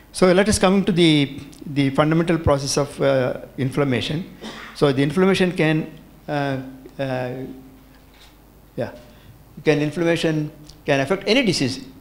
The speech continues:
in the, in the body, any tissue in the body. So every disease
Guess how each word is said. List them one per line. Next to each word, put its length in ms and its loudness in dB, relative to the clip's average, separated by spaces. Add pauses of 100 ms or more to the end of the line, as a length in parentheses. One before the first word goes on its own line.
in 80 -8
the, 80 -8 (180)
in 80 -6
the 80 -2
body, 300 -8
any 460 0
tissue 260 0
in 60 2
the 80 0
body. 260 -6 (720)
So 180 2
every 880 -2
disease 520 0